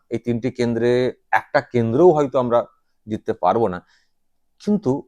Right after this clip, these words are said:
লড়াইয়ের ময়দান ছাড়লে চলবে না। আমাদেরকে লড়াইয়ের ময়দানে টিকে থাকতে হবে। আমাদের আরো সব কেন্দ্র রয়েছে, দক্ষিণবঙ্গের দিকে আরো অনেক কেন্দ্র রয়েছে। সুতরাং আমরা যাতে গোহারা না হেরে যাই বা হারার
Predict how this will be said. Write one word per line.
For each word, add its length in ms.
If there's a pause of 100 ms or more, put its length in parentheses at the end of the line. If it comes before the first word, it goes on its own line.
(320)
লড়াইয়ের 420
ময়দান 440
ছাড়লে 300
চলবে 280
না। 120 (220)
আমাদেরকে 420 (300)
লড়াইয়ের 360
ময়দানে 440
টিকে 200
থাকতে 260
হবে। 160 (400)
আমাদের 340
আরো 180
সব 220
কেন্দ্র 340
রয়েছে, 300 (200)
দক্ষিণবঙ্গের 800
দিকে 180
আরো 160
অনেক 240
কেন্দ্র 320
রয়েছে। 180 (680)
সুতরাং 320 (1500)
আমরা 300
যাতে 240
গোহারা 500
না 140
হেরে 300
যাই 160
বা 120 (120)
হারার 260